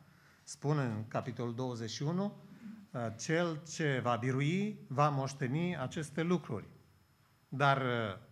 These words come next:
cât despre cutare, cutare, cutare afară. Nu? Deci există niște condiții. Suntem salvați numai prin meritele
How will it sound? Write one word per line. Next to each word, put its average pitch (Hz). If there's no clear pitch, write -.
cât 180
despre 160
cutare, 151
cutare, 156
cutare 165
afară. 156
Nu? 160
Deci 151
există 202
niște 190
condiții. 190
Suntem 160
salvați 156
numai 190
prin 135
meritele 147